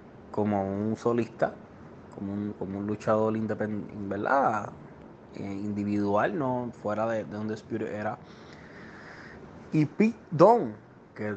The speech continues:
luego del covid ha tomado una, una, una, una condición física increíble y ha estado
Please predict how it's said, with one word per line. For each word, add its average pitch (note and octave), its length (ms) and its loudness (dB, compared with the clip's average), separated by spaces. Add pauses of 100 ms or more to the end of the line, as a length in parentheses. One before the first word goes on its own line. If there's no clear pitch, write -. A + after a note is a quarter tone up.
luego A2+ 480 2
del E3 140 0
covid D#3+ 360 0 (1120)
ha G#2 140 -4
tomado A#2+ 380 6
una, A#2+ 360 4
una, A2+ 380 4
una, A2+ 760 0
una A2 160 -4
condición A#2+ 480 0
física A#2+ 300 -4
increíble A2 600 0 (540)
y G#2 180 -2
ha G2 60 0
estado G#2+ 680 2